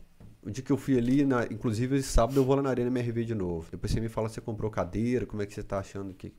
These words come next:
você, eu sei que você visitou o Centro de Experiência também. Tem esplanada, onde a galera vai se reunir, tomar o goró, é uma área grande.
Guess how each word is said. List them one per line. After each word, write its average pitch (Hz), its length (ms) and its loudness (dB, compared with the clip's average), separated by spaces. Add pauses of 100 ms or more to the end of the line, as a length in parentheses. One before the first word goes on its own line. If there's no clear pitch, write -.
você, - 160 -2
eu - 160 -4
sei 107 160 -4
que - 40 -14
você 110 80 2
visitou 101 360 -2
o - 20 -2
Centro 101 140 -6
de - 60 -10
Experiência 95 360 0
também. 92 200 -4 (1200)
Tem 127 140 8
esplanada, 135 840 4 (600)
onde 104 160 6
a - 20 6
galera 104 280 8
vai 107 120 4
se 110 140 0
reunir, 104 500 2
tomar 113 280 0
o 104 100 4
goró, 101 760 4 (120)
é - 40 -8
uma 98 160 2
área 107 140 6
grande. 101 680 2